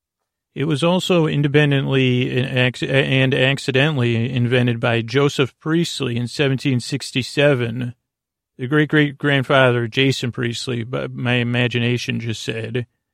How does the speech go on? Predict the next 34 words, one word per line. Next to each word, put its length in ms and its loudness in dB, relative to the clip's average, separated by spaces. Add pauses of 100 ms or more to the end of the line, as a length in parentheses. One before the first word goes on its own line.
(800)
"I 60 -10
wonder 280 2
what, 300 2
what 220 -4
carbonate, 540 2
maybe 320 2
they'll 220 4
t-, 140 -4
okay, 400 4
he 100 -2
discovered 460 0
a 20 2
method 320 0
of 100 0
infusing 520 -2
water 560 -4 (480)
with 200 -2
carbon 340 4
dioxide 960 0 (800)
after 360 0
suspending 720 -2
a 60 2
bowl 480 2
of 80 -2
water 440 4
above 360 0
a 80 0
beer 480 0
vat 320 -2
at 80 -4
a 80 -4
brewery 720 4
in 80 -2
England. 720 -2